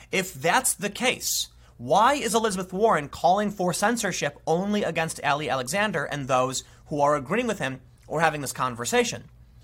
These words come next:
It sounds like a politically charged act of censorship. And of course, even though Elizabeth Warren is a politician, she can get away with it because she's outsourcing the censorship to a private company. Therein lies the big challenge.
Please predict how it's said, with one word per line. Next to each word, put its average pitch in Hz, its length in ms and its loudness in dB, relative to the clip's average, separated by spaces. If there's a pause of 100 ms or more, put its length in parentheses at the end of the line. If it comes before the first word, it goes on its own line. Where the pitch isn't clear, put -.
It 180 160 0
sounds 233 420 2
like 202 140 2
a 127 100 -4
politically 247 520 -2
charged 175 480 4
act 139 220 -4
of 139 80 -10
censorship. 202 640 -2 (360)
And 151 200 -4
of 165 120 -4
course, 202 440 4
even 247 380 0
though 175 420 2 (280)
Elizabeth 185 320 0
Warren 175 160 4
is 165 80 0
a 156 40 -4
politician, 180 680 0 (240)
she 240 280 -2
can 233 220 0
get 190 160 2
away 208 200 4
with 285 180 -2
it 180 140 -2
because 185 240 -2
she's 185 240 -4
outsourcing 214 640 2
the 196 80 -4
censorship 151 460 -4
to 147 100 -4
a 127 40 -2
private 113 320 -4
company. 208 380 -2 (480)
Therein 220 340 4
lies 170 380 6
the 143 100 -6
big 135 260 -4
challenge. 165 600 -4